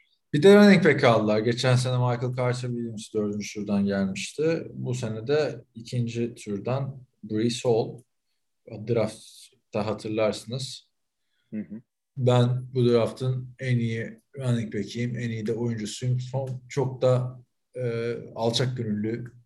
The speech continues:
Speaker 1: bir insanım diyerek bir
Speaker 2: Hı hı.
Speaker 1: açıklama yapmıştı ikinci turdan seçilip. Yani hücuma yatırımı yaptılar.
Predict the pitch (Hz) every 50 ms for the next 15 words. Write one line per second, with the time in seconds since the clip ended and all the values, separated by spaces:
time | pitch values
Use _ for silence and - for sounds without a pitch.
0 | _ - 120 117 117 110 101 - - 107 104 104 104 104 98 113 110 107 104 113
1 | 110 - - 117 107 104 107 98 95 104 110 107 104 98 95 95 95 - - 98
2 | 98 - - - - - - - - 90 - - - - - 98 92 - 190 -
3 | - - _ _ _ _ _ _ _ _ _ _ _ _ _ - - 104 101 -
4 | - 101 123 127 - 123 117 110 110 110 110 110 110 - - - - - - _
5 | _ _ _ _ _ _ _ _ _ _ - 139 139 131 139 143 147 165 170 143
6 | - - - 208 131 151 160 147 127 123 - - 120 104 95 - - - - -